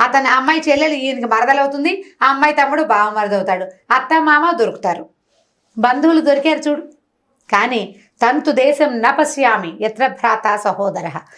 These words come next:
మనతో పుట్టినవాడు సహోదరుడు, మనతో పాటే పుట్టి మనం ఏ రక్తాన్ని తీసుకుని పుట్టామో ఆ రక్తాన్ని తీసుకుని పుట్టినవాడు ఎక్కడా దొరకడు. వాడు మనతోటే వస్తాడు, మనతోటే ఉంటాడు. వాడిని ఉంచుకోవాలి మనం.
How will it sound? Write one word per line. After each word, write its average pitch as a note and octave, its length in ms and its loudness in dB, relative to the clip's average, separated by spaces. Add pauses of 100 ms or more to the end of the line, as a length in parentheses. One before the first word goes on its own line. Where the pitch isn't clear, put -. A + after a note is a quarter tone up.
(300)
మనతో C#4+ 640 2
పుట్టినవాడు C4 540 -2 (480)
సహోదరుడు, A#3 760 0 (320)
మనతో D#4 540 2
పాటే D4 240 2
పుట్టి - 440 -8 (260)
మనం A#3+ 220 0
ఏ A#3+ 260 0
రక్తాన్ని D#4 440 2
తీసుకుని C#4+ 400 -4
పుట్టామో C#4 540 -2 (380)
ఆ A3+ 240 2
రక్తాన్ని C#4+ 460 0
తీసుకుని B3+ 380 -6
పుట్టినవాడు A3 580 -2 (320)
ఎక్కడా B3+ 720 0
దొరకడు. F#3+ 380 -4 (340)
వాడు G3+ 200 0
మనతోటే A3+ 460 -2
వస్తాడు, - 360 -6 (640)
మనతోటే F#3+ 440 0
ఉంటాడు. G#3 320 -2
వాడిని G#3+ 200 0
ఉంచుకోవాలి B3+ 560 0
మనం. E3 260 -12